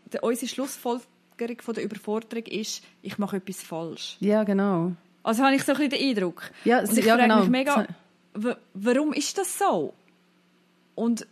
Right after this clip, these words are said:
Speaker 1: warum darf es nicht sein, dass man auch mal sagt, ja, ich bin überfordert? Und nachher aber auch nicht der Rückschluss ist, ja, selber schuld, hast ja vier Kinder oder so, sondern wieso, dass man das wie darf benennen und aushalten?
Speaker 2: Ja.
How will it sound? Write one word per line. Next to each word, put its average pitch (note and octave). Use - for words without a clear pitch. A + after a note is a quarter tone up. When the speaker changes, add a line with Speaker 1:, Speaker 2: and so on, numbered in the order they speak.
Speaker 1:
warum B3
darf B3+
es -
nicht C#4
sein, C4+
dass C4
man A#3+
auch G3
mal A3
sagt, G3
ja, G3+
ich G#3+
bin A#3
überfordert? C4+
Und A3+
nachher A#3
aber A3+
auch A3+
nicht A3+
der A3
Rückschluss A3+
ist, A3
ja, G3+
selber G#3+
schuld, A3+
hast G3
ja F#3+
vier F#3+
Kinder C4
oder C#4
so, C4
sondern A3+
wieso, C4+
dass C4
man A#3
das A3
wie C4+
darf B3+
benennen A3
und A3
aushalten? F#3
Speaker 2:
Ja. F#3+